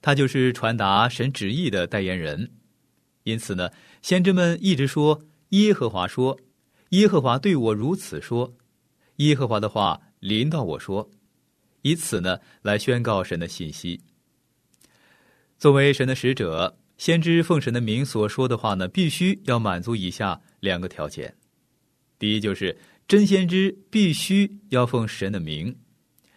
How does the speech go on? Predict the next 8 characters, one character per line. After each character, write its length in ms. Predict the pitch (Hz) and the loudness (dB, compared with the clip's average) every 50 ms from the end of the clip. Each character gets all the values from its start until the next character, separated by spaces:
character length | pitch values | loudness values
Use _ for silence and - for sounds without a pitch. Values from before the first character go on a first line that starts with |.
| _ _ _ _ | _ _ _ _
根 160 | - 165 165 | 2 2 2
据 180 | 160 165 160 151 | 4 4 2 2
神 220 | 147 - 143 135 | 2 2 0 0
的 100 | 160 170 | 2 0
名 500 | 135 107 101 95 95 98 110 135 156 170 160 - - - | 0 0 -2 0 0 0 0 0 -2 -2 -4 -8 -14 -6
而 240 | - - 110 123 143 | -2 0 2 2 2
宣 340 | 139 - - 190 - - 202 | 2 2 2 2 4 4 4
告 320 | 196 214 185 120 90 - | 4 2 2 0 -2 -4